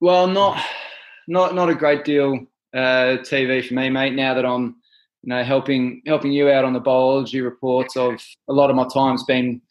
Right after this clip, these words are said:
you know, based around research and, and trying to find out some, some interesting stuff, maybe some fun things. Um, but what about you, mate? What's, uh,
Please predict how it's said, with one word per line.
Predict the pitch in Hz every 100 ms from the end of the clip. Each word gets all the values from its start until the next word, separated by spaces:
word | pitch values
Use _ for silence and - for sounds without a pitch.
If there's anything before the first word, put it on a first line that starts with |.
| _ - - _ 127
you |
know, | 127
based | 127 135 135
around | 131 127 123
research | 131 131 - - 135 165 -
and, | 123 120
and | 127
trying | 131 127
to | 120
find | 127 123 120
out | 123 123
some, | - 120 117 113 _ _ _ -
some | - 156
interesting | 151 143 143
stuff, | 139 156 147
maybe | 139
some | 117 127
fun | 143 139 135
things. | 139 202 - -
Um, | 135 131 131 131 127 127
but | 180 143
what | 147
about | 147 131
you, | 139
mate? | 131 135
What's, | 143 143 -
uh, | 139 131 127 123